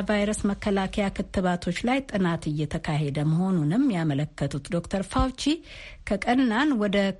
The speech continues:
ክረምቱ መግቢያ ላይ እናውቀዋለን ብዬ ተስፋ አድርጋለሁ ብለዋል። በምሽቱ አብይ ርዕስ ዘገባ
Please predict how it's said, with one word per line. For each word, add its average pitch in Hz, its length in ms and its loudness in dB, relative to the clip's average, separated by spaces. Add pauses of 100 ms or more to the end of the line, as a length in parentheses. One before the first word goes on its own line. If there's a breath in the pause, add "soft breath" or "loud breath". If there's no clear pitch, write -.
ክረምቱ 196 440 0 (220)
መግቢያ 202 440 2
ላይ 226 200 2 (440 loud breath)
እናውቀዋለን 208 920 2
ብዬ 226 220 0 (240)
ተስፋ - 380 -2 (100)
አድርጋለሁ 135 760 -2
ብለዋል። 143 440 0 (340 loud breath)
በምሽቱ 151 640 0
አብይ 165 360 -2
ርዕስ 240 260 0 (240)
ዘገባ 196 300 2